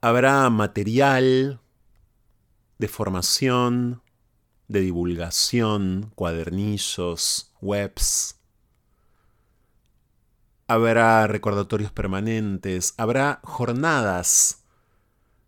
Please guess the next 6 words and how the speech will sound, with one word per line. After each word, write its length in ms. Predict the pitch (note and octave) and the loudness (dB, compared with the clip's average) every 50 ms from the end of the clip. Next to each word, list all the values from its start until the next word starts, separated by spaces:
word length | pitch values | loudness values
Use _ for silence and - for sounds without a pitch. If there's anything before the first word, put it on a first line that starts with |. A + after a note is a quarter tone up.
| _ _ | _ _
de 120 | A#2 A2 - | -6 -2 -2
capacitación 1160 | A2+ G#2 A2 G#2+ - - - - G#2 F#2 - - - B2+ A#2+ A#2+ A#2+ B2 B2+ B2+ C3 C3+ B2+ _ _ _ _ _ _ _ _ _ _ _ _ _ _ _ _ _ _ _ | 0 0 0 0 -2 -4 -4 -4 -2 0 0 0 0 2 2 2 2 0 0 -4 -6 -8 -12 _ _ _ _ _ _ _ _ _ _ _ _ _ _ _ _ _ _ _
que 100 | - A#2+ | -6 -4
llevarán 440 | - B2 A2 G#2 G2 G#2 A2 A2+ A2+ | -2 0 2 2 2 2 2 0 0
su 160 | - - A2+ | -2 -2 -2
nombre. 680 | G#2+ A#2 A#2+ A#2 A2 G2 F#2 F2+ F2+ E2+ E2+ E2 E2+ F2 | 0 2 2 2 2 0 0 -2 -2 -4 -4 -6 -8 -12